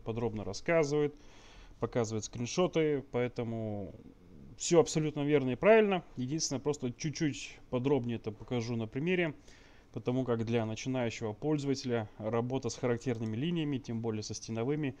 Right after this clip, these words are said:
ну, может какие-то там бадания вызвать. То есть наша цель — получить вот такую картинку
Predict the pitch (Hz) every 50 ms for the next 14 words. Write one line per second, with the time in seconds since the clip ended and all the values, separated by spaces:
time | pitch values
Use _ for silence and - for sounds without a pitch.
0 | - - - - - - - 233 240 185 160 170 165 156 - - 127 - - 151
1 | 139 - 113 - 120 123 123 117 104 101 104 101 98 113 113 117 113 107 101 98
2 | 95 101 92 98 - - - - - - - - 120 113 110 113 - - 147 170
3 | 160 - 156 147 - 220 247 269 247 - - - - - - 135 127 123 - 185
4 | 175 - - 151 156 - - 127 - 139 123 - 117 113 113 - 185 196 196 180
5 | 180 175 170